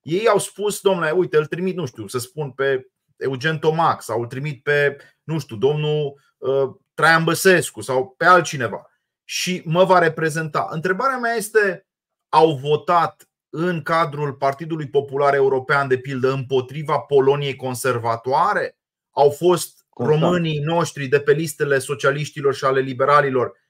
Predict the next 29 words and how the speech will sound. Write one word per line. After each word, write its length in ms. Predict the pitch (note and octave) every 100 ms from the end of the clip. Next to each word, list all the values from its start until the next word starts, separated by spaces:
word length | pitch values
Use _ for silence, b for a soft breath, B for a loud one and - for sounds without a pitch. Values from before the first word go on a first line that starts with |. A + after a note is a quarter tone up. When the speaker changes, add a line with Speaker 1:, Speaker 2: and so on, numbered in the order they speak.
| _ _
Speaker 1:
împotriva 1120 | D#3 D3+ D3 D3 D3+ F3 D#3+ D#3+ D3 A#2 _ _ _ _
agendei 960 | B2+ B2 B2+ F3 F3 D3+ C#3+ C#3 - _ _ _ _
Partidului 880 | - D3 D3 F3 D3+ D#3 D3 A#2+ - _ _ _
Law 260 | _ C#3 E3+
and 240 | D#3+ D3
Justice 420 | C3+ D#3 D3+ C#3 A#2+
de 80 |
la 140 | C3+ B2+
Varșovia? 480 | B2+ A#2 F#3 D#3+ C#3+
E 80 |
o 40 | F#3
întrebare 400 | G3 F#3+ G3+ G3
punctuală 400 | F3+ E3 G#3 G#3
și 100 | F#3
vreau 160 | F#3
să 120 | G3 F3+
ne 80 |
spuneți 300 | E3 F#3 F3+
dacă 220 | E3 D#3+ D#3
e 80 |
da 200 | C#3+ E3+
sau 220 | F3 D3 D3
nu. 220 | A3+ A3+ _
Și 200 | - D#3+
ce 160 | B3
alte 260 | C4 C4+ A#3+
exemple 880 | G#3 D3+ F#3+ A#3 - D#3 E3+ - _
de 300 | A2+ D#3 D#3+
vot 380 | C3 G3 A#3